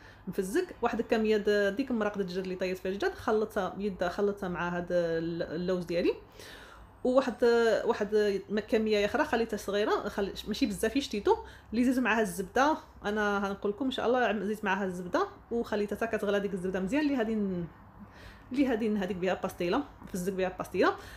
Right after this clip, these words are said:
وهادو هاد الرضايم هادو ديك د-، آه، الزبده د اللوز عندي تما ديك، آه، شريتهم من الدي، انا شريتهم، جبرتهم رخاصين عندهم وشريتهم.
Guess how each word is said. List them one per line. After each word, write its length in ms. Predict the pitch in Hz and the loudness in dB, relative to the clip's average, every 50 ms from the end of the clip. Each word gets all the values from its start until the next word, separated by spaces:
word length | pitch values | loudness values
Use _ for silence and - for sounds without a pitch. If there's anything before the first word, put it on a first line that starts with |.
| - - - - | -18 -18 -10 -4
وهادو 500 | - 254 254 262 202 233 247 240 247 285 | -2 0 0 2 2 2 2 2 4 4
هاد 180 | 269 254 247 240 | 4 4 4 2
الرضايم 360 | 220 214 214 220 226 233 220 | 2 2 2 2 2 2 2
هادو 220 | 220 208 208 226 240 | 2 2 2 0 0
ديك 200 | 214 240 214 - - - | -2 -4 -6 -4 -2 2
د-، 20 | |
آه، 320 | 202 202 202 196 196 190 190 - - - - | 2 4 4 4 4 2 -2 -6 -8 -4 -2
الزبده 680 | 196 196 196 190 190 190 185 180 254 320 262 214 226 220 | 0 0 2 2 0 0 0 2 2 2 4 4 4 2
د 120 | 196 180 196 | 4 2 0
اللوز 480 | 190 190 208 277 381 427 415 - - - - - - - - | 2 4 6 6 6 6 4 0 -8 -16 -20 -20 -20 -10 -6
عندي 260 | 185 196 202 196 214 | -4 -2 -2 -2 -4
تما 240 | - 202 196 190 190 | -4 -4 -4 -4 -4
ديك، 140 | 190 202 - - - | -4 -6 -6 -4 -4
آه، 480 | 185 185 180 180 180 170 147 - - - | -2 0 2 2 2 2 0 -2 -6 -8
شريتهم 460 | - - 190 196 196 - 262 269 233 | -8 -6 -6 -6 -4 -2 -2 0 0
من 120 | 208 - - | 0 0 0
الدي، 260 | 226 247 240 233 226 208 | 0 0 2 0 0 0
انا 80 | 202 | 0
شريتهم، 340 | 202 - 190 185 185 247 254 | -2 -2 -4 -4 -2 -2 -2
جبرتهم 320 | 214 185 202 202 - 190 | -2 -2 -2 -2 -4 -6
رخاصين 340 | 180 - - 208 208 - 202 | -4 -2 -2 -2 -2 -2 -2
عندهم 280 | 185 190 202 262 330 320 | -2 -2 -2 -2 -2 -2
وشريتهم. 400 | 294 - - 208 214 - 403 | -2 -2 -4 -4 -2 0 -2